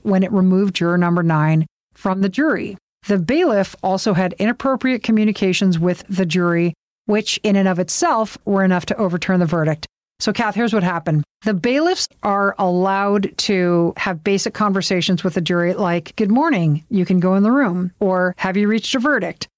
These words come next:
Really, really basic stuff. If a juror comes to a bailiff and has a conversation about something or tries to talk to the bailiff, they're supposed to say,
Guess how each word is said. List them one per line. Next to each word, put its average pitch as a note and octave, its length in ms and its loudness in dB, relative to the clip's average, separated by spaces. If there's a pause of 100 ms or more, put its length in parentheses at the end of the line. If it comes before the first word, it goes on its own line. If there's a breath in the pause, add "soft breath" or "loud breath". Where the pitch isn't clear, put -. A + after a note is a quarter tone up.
Really, C4 460 2
really A3 480 2
basic F#3+ 420 0
stuff. - 440 -6 (400)
If G3+ 160 -2
a G#3+ 60 2
juror B3 360 0
comes A3 400 0
to D#4 160 0
a C#4+ 60 2
bailiff F3+ 380 0
and F3 100 -2
has G3 180 -2
a - 20 -12
conversation F#3+ 640 0
about F3 240 -2
something F3+ 320 0
or E3+ 60 0
tries F#3 300 -2
to G3 80 0
talk A#3 260 -2
to - 80 -2
the F#3 80 0
bailiff, E3+ 320 0
they're F#3 100 0
supposed G#3+ 380 -2
to D4+ 80 -2
say, E3+ 340 0